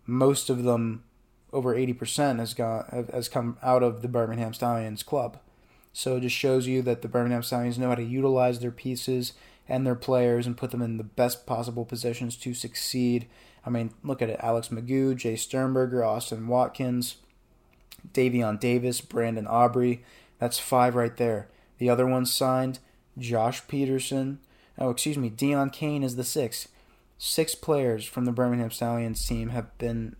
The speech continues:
signed to the N F L. The only others, Josh Peterson, and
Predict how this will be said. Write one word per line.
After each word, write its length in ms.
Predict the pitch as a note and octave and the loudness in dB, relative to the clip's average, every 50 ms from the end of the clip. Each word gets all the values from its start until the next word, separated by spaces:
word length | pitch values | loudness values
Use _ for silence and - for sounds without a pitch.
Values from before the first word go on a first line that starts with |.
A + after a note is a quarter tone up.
| - - - | -20 -16 -10
signed 320 | - - C3+ B2 B2 A#2+ | -4 -2 0 2 2 2
to 40 | A#2+ | 0
the 100 | A#2+ A#2 | 0 -2
N 80 | A2+ A2 | -2 -4
F 160 | A2+ - - | -4 -6 -6
L. 180 | G#2 - - - _ _ _ _ _ _ _ _ _ _ _ _ _ _ _ _ _ - - - _ | -8 -10 -10 -16 _ _ _ _ _ _ _ _ _ _ _ _ _ _ _ _ _ -20 -20 -20 _
The 160 | - C3 B2 B2 | -4 0 2 2
only 260 | B2 B2+ C3+ C3+ C3+ | 4 4 4 4 6
others, 380 | C3+ C3+ C#3+ C#3+ D3+ D3 - - - - _ _ _ _ _ _ _ _ _ _ _ _ | 6 6 6 6 4 2 -2 -8 -16 -20 _ _ _ _ _ _ _ _ _ _ _ _
Josh 360 | - - B2 A2+ A#2+ - - | -2 0 2 2 2 -2 -4
Peterson, 560 | - D#3 C#3+ C#3 C#3 C#3 - - C#3 C#3+ D#3 D#3 - _ _ _ _ _ _ _ _ _ _ _ _ _ _ _ _ _ | -2 -2 0 0 0 -2 -2 -4 -4 -6 -8 -10 -14 _ _ _ _ _ _ _ _ _ _ _ _ _ _ _ _ _
and 640 | - A#2 B2+ B2 B2 A#2+ A#2+ A#2+ A#2 A#2 A#2 A#2 - | -2 0 2 2 2 2 0 0 -2 -2 -4 -6 -8